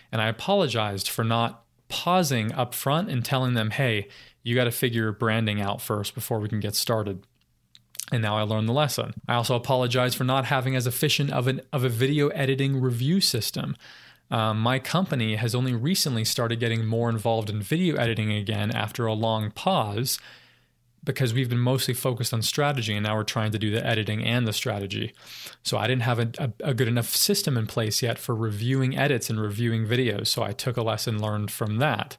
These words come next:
Like, we basically went ahead and we created a whole video without ever getting approval on some of the graphic elements because that worked for some other clients because they weren't as picky about some of the graphic elements, but this client was. And now partly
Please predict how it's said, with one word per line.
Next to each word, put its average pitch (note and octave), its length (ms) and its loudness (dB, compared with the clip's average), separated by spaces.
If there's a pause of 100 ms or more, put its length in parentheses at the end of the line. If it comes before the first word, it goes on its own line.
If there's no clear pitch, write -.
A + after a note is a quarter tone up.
Like, A#2 160 0
we B2+ 100 0
basically C#3 440 4
went A#2+ 200 2
ahead A2+ 300 2
and G#2+ 120 0
we G#2 180 -4 (100)
created A2 380 -2
a B2 60 0
whole D3 180 2
video D#3+ 340 2
without G#2+ 260 2
ever A#2 160 2
getting C3 220 0
approval B2 540 0
on A2 160 0
some B2 200 0
of A#2 60 -2
the A2+ 60 -2
graphic A2+ 480 0
elements A2 640 0 (520)
because B2 380 0 (140)
that C#3 280 -2
worked D3 220 0
for C3+ 160 -2
some C3 180 0
other E3 200 2
clients A2+ 600 -4 (580)
because D3 180 0
they C#3+ 80 2
weren't D3+ 220 2
as C3 140 -2
picky A#3 320 0
about A#2 240 4
some B2 120 2
of A#2 60 2
the A2 80 -2
graphic A2 400 0
elements, G#2+ 400 -2
but A2 160 -8
this A#2+ 160 -2
client A#2 340 -2
was. A#2 440 -2 (160)
And C#3 180 2
now C3+ 200 2
partly A#2 580 0